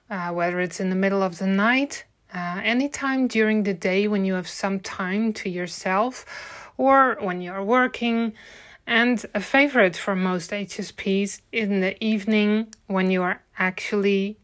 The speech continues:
tired and want or need to sleep. So basically any time will work for worrying.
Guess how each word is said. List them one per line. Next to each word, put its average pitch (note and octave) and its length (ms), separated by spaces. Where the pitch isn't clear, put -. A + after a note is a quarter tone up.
tired G3+ 680
and F#3+ 240
want F#3+ 400
or G3+ 160
need F#3 380
to - 100
sleep. G#3+ 440
So A#3 200
basically C#4 560
any G#3+ 240
time G3+ 360
will G3 160
work F3 320
for F3+ 240
worrying. E3+ 560